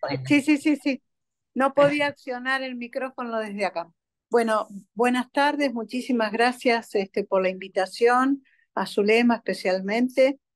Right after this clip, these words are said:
Speaker 2: y a la Universidad de Palermo, y bueno, muy interesante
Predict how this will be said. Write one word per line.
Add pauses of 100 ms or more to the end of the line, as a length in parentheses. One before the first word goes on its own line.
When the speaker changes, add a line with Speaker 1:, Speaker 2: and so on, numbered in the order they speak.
(120)
Speaker 2:
y
a
la
Universidad
de
Palermo,
y
bueno,
muy
interesante